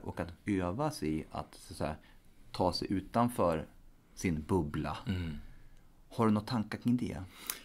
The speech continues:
Speaker 2: Ja, eh, det har jag. Och, och, eh, tankar har jag många, lösningar kanske inte lika många.
Speaker 1: Mm.
Speaker 2: Eh, men,
Speaker 1: Tankar
Speaker 2: eh,
Speaker 1: räcker gott.
Speaker 2: Ja. <laughs> Eh, men det tror jag verkligen att, att, eh,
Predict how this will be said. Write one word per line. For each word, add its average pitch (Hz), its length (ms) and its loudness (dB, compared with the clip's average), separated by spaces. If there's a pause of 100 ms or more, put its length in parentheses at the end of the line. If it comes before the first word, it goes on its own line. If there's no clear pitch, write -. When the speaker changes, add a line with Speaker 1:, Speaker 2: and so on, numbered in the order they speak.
(180)
Speaker 2:
Ja, 107 500 6 (220)
eh, 95 400 4 (100)
det 107 140 2
har 101 320 10
jag. 87 380 4
Och, 95 220 2
och, 90 240 0
eh, 90 300 0 (480)
tankar 104 380 4
har 104 100 6
jag 95 100 6
många, 92 320 4
lösningar 92 580 4
kanske 87 380 0
inte 82 260 0
lika 80 300 0
många. 80 260 0
Speaker 1:
Mm. 107 180 4 (540)
Speaker 2:
Eh, 82 360 -2 (440)
men, 101 220 4
Speaker 1:
Tankar 101 220 6
Speaker 2:
eh, 127 60 8
Speaker 1:
räcker 101 180 4
gott. - 400 -4
Speaker 2:
Ja. 107 340 10
<laughs> - 680 -8
Eh, 98 100 0 (180)
men 104 180 8
det - 280 10
tror 123 240 10
jag 98 100 12
verkligen 92 360 8
att, 85 160 2
att, - 540 -6
eh, 85 320 2